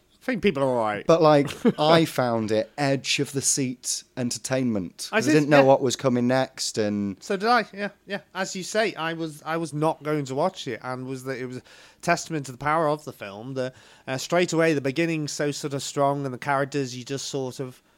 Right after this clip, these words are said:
Speaker 1: are intrigued by all of them, and, um,
Speaker 2: Like, I, I love a really well done war movie. Like, I love, uh, Apocalypse Now, I love Platoon, um, and I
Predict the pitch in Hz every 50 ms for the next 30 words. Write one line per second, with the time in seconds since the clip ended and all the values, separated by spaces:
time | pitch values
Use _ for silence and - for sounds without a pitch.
0 | _ _ _ - 131 127 127 123 - - 139 131 131 127 - - - 127 127 127
1 | 123 123 123 123 123 123 120 123 120 113 113 - _ _ _ _ _ _ - 120
2 | 120 117 113 113 113 113 113 110 113 113 110 110 110 110 - - _ _ _ _
3 | - - - - 160 180 185 190 202 208 196 - 175 185 185 180 175 156 147 143
4 | 139 147 143 135 135 123 123 131 123 123 120 110 123 117 113 110 107 107 113 110
5 | 110 110 107 110 110 104 117 113 104 104 104 - 120 113 113 110 110 107 98 -
6 | - - 104 101 92 - - - 110 - - 113 107 - - - 107 104 98 98
7 | 98 98 101 92 - 104 104 101 - - 107 - - - 107 104 101 98 95 95
8 | 92 87 - _ _ _ _ _ - 107 104 107 - 131 151 160 160